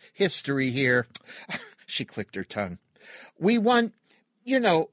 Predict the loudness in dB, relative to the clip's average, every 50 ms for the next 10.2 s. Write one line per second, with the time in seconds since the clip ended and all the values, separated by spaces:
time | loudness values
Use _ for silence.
0 | _ -4 0 2 2 2 2 0 -2 -4 -2 -4 -4 2 2 2 2 2 0 -4
1 | -4 -4 -4 -4 -2 -2 0 2 2 4 4 2 2 0 -4 -6 -6 _ -12 -10
2 | -10 -10 -10 -8 -6 -4 -2 0 0 0 0 -2 -4 -8 -14 -12 -10 -8 -6 -6
3 | -4 -4 -2 -2 -2 0 0 2 2 2 2 0 0 -4 -12 -14 -18 -12 -6 -2
4 | -2 0 0 0 0 0 0 0 0 2 0 0 0 -2 -4 -4 -2 0 0 -2
5 | -2 -4 -8 -6 -2 -2 0 0 0 0 0 -2 -2 -4 -6 -6 -6 -6 -8 -6
6 | -4 0 0 2 2 2 0 0 -4 -18 -14 -4 0 2 2 2 2 0 -2 -6
7 | -2 2 2 4 4 2 0 -2 -2 -2 -2 -2 0 0 2 2 2 2 0 -2
8 | -4 -4 -4 -2 -4 -4 -4 -4 -6 -4 -4 0 0 0 0 0 -2 -2 -4 -6
9 | -8 _ -20 -20 -10 -2 2 4 4 6 4 4 2 2 2 2 2 0 0 2
10 | 0 2 0 0